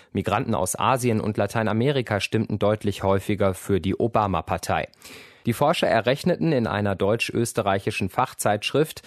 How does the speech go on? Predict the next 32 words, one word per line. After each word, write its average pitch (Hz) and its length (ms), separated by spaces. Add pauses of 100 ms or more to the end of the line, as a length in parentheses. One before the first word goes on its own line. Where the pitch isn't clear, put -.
(200)
dass 98 200
in 92 140
gut 107 240
dreißig 98 380
Jahren 107 380
wohl 113 140
fast - 380
sechzig - 480
Prozent 104 680
der 87 120
Parteianhänger 113 920
mit 117 400
den 104 120
Demokraten 113 800
sympathisieren 95 880
werden, 117 340 (420)
gut 85 220
vierzig 139 380
Prozent 135 460
mit 104 140
den 110 140
Republikanern. 98 840 (420)
Auch 165 260
wenn 175 120
die 160 80
Demokraten 131 640
bei 95 120
der 92 220
Wählersympathie 110 800
immer 131 340
vorne 107 380
lagen, 92 440